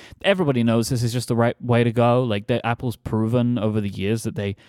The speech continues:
clearly prefer U S B C in a lot of instances. Like, more and more products are getting it.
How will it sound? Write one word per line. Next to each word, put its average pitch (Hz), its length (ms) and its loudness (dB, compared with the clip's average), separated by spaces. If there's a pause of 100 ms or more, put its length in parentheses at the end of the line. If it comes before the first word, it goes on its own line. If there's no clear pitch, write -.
(240)
clearly 123 320 -4
prefer 113 480 0
U 113 320 -2
S 110 120 -6
B 104 120 -6
C 98 260 -4
in 110 100 0
a 110 80 0
lot 107 140 -2
of 104 100 -6
instances. 120 560 -6
Like, 80 140 -6
more 107 380 -2
and 104 80 -6
more 95 160 -6
products 101 420 -4
are 95 40 -8
getting 117 340 -4
it. 226 200 0